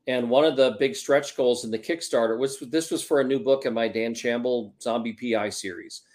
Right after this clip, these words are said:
'cause the fans have been demanding the next one of those. And I just kept, um,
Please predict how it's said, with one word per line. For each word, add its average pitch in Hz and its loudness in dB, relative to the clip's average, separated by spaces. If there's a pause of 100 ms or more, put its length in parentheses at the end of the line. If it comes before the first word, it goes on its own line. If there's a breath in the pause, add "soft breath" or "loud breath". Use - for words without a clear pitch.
(200)
'cause 127 -6
the 117 -6
fans 123 0
have 117 -8
been 113 0
demanding 113 -2
the 113 -2
next 110 -2
one 117 0
of 110 0
those. 110 2
And 110 -2
I 110 0
just 107 -6
kept, 110 -4 (360)
um, 104 -2